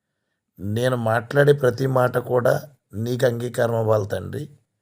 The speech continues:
నా హృదయంలో నేను ఏదైనా ఆలోచించేటప్పుడు కూడా ఆ ఆలోచన కూడా నీకు అంగీకారం అయి ఉండాలి. నీ చిత్తానుసారంగా జీవించాలి అనే ఉద్దేశంతో ఆయన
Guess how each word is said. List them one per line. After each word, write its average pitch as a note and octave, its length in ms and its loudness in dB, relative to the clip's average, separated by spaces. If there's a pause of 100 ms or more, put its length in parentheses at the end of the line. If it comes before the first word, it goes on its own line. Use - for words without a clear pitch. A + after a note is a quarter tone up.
(460)
నా A#2+ 140 0
హృదయంలో C3+ 600 0
నేను B2+ 260 -2
ఏదైనా C3+ 420 2
ఆలోచించేటప్పుడు B2+ 1040 0
కూడా A#2 500 -6 (120)
ఆ A2+ 60 0
ఆలోచన C3 640 0
కూడా C3 260 -2
నీకు C#3+ 260 0
అంగీకారం A#2+ 560 0
అయి G#2+ 120 0
ఉండాలి. G#2 440 -2 (1400)
నీ B2 140 -4
చిత్తానుసారంగా C3 1040 2
జీవించాలి A#2+ 680 -2
అనే A2+ 180 -2
ఉద్దేశంతో A2 680 -4
ఆయన A2 580 -2